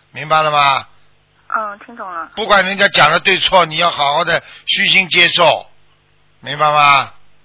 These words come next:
Speaker 2: 嗯，明白了。
Speaker 1: 嗯，这才好孩子呢。你就这么一个师傅，讲你两句，来不及的想挂电话，想关掉，不要听啊！人家想听骂两句都，师傅都没时间的。你再这样的话，以后你打不进来了，我跟你讲。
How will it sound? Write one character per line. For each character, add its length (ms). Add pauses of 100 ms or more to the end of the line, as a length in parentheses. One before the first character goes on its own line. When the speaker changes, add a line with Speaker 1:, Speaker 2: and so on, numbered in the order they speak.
(220)
Speaker 2:
嗯， 280 (120)
明 140
白 160
了。 160 (300)
Speaker 1:
嗯， 380 (360)
这 160
才 140
好 220
孩 220
子 180
呢。 200 (720)
你 100
就 160
这 160
么 140
一 20
个 100
师 280
傅， 280 (360)
讲 200
你 120
两 240
句， 400
来 180
不 140
及 140
的 100
想 180
挂 160
电 180
话， 220
想 200
关 200
掉， 260 (220)
不 60
要 120
听 240
啊！ 240 (200)
人 100
家 140
想 240
听 200
骂 200
两 180
句 120
都， 120 (240)
师 200
傅 100
都 100
没 160
时 160
间 260
的。 240 (1700)
你 120
再 160
这 140
样 100
的 60
话， 120
以 140
后 140
你 100
打 160
不 120
进 180
来 140
了， 120
我 60
跟 120
你 120
讲。 160